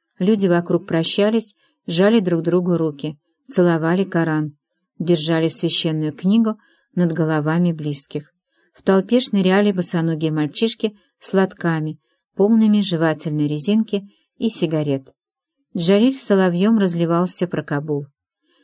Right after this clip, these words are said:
Но до того красивое место, что сам Бабур, глава Могольской империи, распорядился похоронить его здесь. Сейчас речь Джалиля, Мариам знала,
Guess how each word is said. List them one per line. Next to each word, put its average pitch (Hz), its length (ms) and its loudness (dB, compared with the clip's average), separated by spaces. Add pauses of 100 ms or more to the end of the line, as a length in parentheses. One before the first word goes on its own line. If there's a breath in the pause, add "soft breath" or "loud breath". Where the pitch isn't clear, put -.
(200)
Но 175 400 4 (180)
до 170 160 0
того 165 380 0
красивое 175 580 0
место, 170 420 -2 (280 soft breath)
что - 260 0
сам 185 380 0
Бабур, 165 500 0 (380 soft breath)
глава 170 380 4
Могольской 185 680 0
империи, 170 720 0 (360)
распорядился 170 800 0
похоронить 170 600 -2
его 170 160 0
здесь. 151 540 -4 (600)
Сейчас 185 680 -2 (340 soft breath)
речь 196 440 2
Джалиля, 165 760 0 (320)
Мариам 175 380 2
знала, 165 480 0